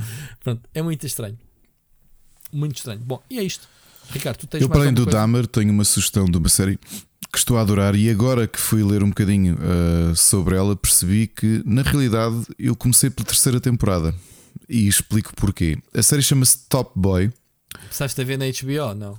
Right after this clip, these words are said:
Speaker 2: <coughs>
Speaker 1: Que eles
Speaker 2: Não, na
Speaker 1: fazem, a
Speaker 2: Netflix
Speaker 1: rasteira que
Speaker 2: mesmo.
Speaker 1: eles
Speaker 2: Não,
Speaker 1: fazem
Speaker 2: não, não,
Speaker 1: sempre.
Speaker 2: não, na Netflix.
Speaker 1: Ah, ah.
Speaker 2: Ahm, eu, eu,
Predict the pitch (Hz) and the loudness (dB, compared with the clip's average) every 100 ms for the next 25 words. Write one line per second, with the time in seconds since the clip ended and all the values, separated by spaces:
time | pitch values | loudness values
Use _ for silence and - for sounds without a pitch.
0 | - 123 - 247 220 - 117 - 104 131 | -4 -2 0 -2 -2 -2 -4 -4 -4 -2
1 | 123 123 120 123 127 - 113 107 87 101 | 0 -2 0 0 2 2 0 0 0 2
2 | 127 135 127 117 110 98 101 107 104 98 | 2 2 2 2 2 0 0 0 0 -2
3 | 92 - - - 262 - 117 110 - - | -2 -4 -8 -12 -10 -10 -14 -16 -16 -16
4 | - - - - 120 120 120 117 110 107 | -18 -20 -8 -2 0 0 0 2 2 2
5 | 107 - _ _ _ _ _ _ _ _ | 0 -4 _ _ _ _ _ _ _ _
6 | _ _ _ _ - 143 147 | _ _ _ _ -2 0 0